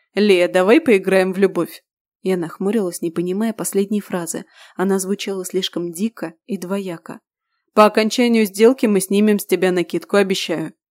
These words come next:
«Мне будет мало, хотя это и являлось одним из самых желанных вещей. Ты меня в академию так и не отвез. Как я могу верить твоим словам? Тем более,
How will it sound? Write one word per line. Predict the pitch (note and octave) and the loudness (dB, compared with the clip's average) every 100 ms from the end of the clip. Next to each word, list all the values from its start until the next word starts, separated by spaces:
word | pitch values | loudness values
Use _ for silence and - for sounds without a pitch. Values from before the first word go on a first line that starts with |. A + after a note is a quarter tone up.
| _ - | _ -2
«Мне | G#3+ A3 A#3+ | 2 4 4
будет | A3+ A#3 - | 4 0 -2
мало, | A#3+ A3+ F3+ E3+ _ _ | -2 -2 -4 -12 _ _
хотя | _ - G3+ - | _ -4 -4 0
это | F#3 A3+ B3+ | 0 2 0
и | F#3+ | -2
являлось | F3+ F#3 F3 G3+ A#3 G#3 F#3+ | -2 -4 0 0 2 0 -2
одним | F#3 A3 G#3 | 0 0 0
из | - | -2
самых | A#3 B3 A3+ | -2 -2 -2
желанных | G3 G3+ G#3 G#3 G3+ - | -2 -2 -2 -2 -6 -8
вещей. | F#3+ - E3 D#3+ _ _ _ - | -8 -6 -6 -8 _ _ _ 0
Ты | G#3 | 2
меня | G#3 G#3 | 4 4
в | F#3+ | 0
академию | G3+ F#3 G#3 B3 F#3+ | -2 -2 0 0 -2
так | - E3 | -6 -8
и | |
не | F3 F3 | -6 -8
отвез. | - F3+ F#3 - - | -6 -6 -6 -14 -6
Как | A3 A#3 | -4 -2
я | A3 | -2
могу | A3 G#3+ | -2 -2
верить | F#3+ E3+ E3 | -2 -2 -4
твоим | - E3+ | -6 -6
словам? | E3 F#3+ F#3 E3 D#3+ _ - - - | -4 -4 -4 -6 -10 _ -20 -18 -2
Тем | G3+ G3+ | 0 2
более, | G3 B3 A3+ G3+ | 4 4 4 0